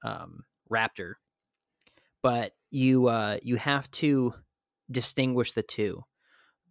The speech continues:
But this is, this article is pretty cool, and I think it describes more of a dinosaur. But this is from eighteen ninety. This is an article from eighteen twenty-six,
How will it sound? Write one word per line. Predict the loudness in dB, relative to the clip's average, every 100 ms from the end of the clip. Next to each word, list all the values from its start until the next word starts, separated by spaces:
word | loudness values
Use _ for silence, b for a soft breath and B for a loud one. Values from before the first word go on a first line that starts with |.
| _ _ _ -20 -20 _ -2
But | 0
this | 2 2
is, | 2 0 -10 _ -2
this | 0 0
article | 0 2 2 0 -6
is |
pretty | -4 -8 -8
cool, | -6 -6 -4
and | -6
I |
think | -2 0
it | 0
describes | -2 -4 0 2 2 0
more | 0 2 2
of | 2
a |
dinosaur. | -2 -2 -2 -2 0 -2 -4 _ _ _ _ _ _ _ _ _ _ _ -6
But | 2 2
this | 2 0
is | 0 -2
from | 0 2 4 2 0 -6 b b b _
eighteen | 2 2 -2 -4 -2
ninety. | 0 0 -2 -6 -12 _ _ _ _ _
This | -4
is | -2 -2
an | -2
article | 2 2 0 -8
from | -10 -4
eighteen | -4 -4 -4 -6
twenty-six, | -4 -6 -6 -2 -2 -2 -8 -16